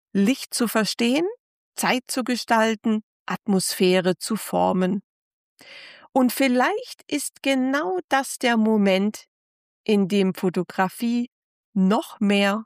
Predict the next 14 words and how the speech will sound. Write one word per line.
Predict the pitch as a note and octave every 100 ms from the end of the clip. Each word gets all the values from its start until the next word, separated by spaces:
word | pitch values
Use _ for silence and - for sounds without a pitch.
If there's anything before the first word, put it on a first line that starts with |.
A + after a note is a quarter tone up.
| _
Freude | - - F3+ F3+ F3+ F#3+
macht. | F#3 F#3 - - - _ _ _ _ _ -
Weil | F#3
du | F#3 G3
merkst, | F#3 A#3+ E4 - - - _ - _ _
ich | D#4+ - -
kontrolliere | - G#3 F#3+ G#3+ G3 G3+ F#3+ F#3
nicht | F3+ D#4+ - A#3+
nur | G#3+
meine | G3 F#3+ F#3
Kamera, | A#3+ C4+ A#3+ G#3 F#3+ _ _ _ _
ich | - B3+ -
gestalte | G#3 F#3+ - F#3 F3+ F#3+
mein | F3+ E3+ F3